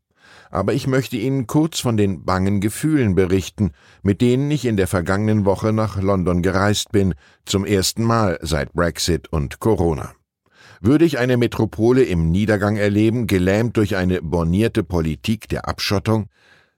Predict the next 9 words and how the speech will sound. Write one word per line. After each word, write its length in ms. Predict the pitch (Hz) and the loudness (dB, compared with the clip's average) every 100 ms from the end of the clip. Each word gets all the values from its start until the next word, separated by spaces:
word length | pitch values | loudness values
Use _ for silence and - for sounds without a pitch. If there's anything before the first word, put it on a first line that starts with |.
| _ _ | _ _
Tatsächlich, 840 | 110 95 - 147 151 123 135 - - | -2 -2 -2 -2 -2 0 0 -2 -8
so 220 | 98 104 | -2 0
mein 160 | 123 131 | 0 0
Eindruck, 500 | 95 117 120 135 135 | 0 -2 0 -2 0
hat 140 | 127 | -4
sich 300 | - 123 107 | -2 -4 -6
kaum 240 | - 165 110 | -4 -2 0
etwas 340 | 87 80 - | -2 -2 -2
geändert. 560 | 87 92 110 82 65 | -4 -2 0 0 -4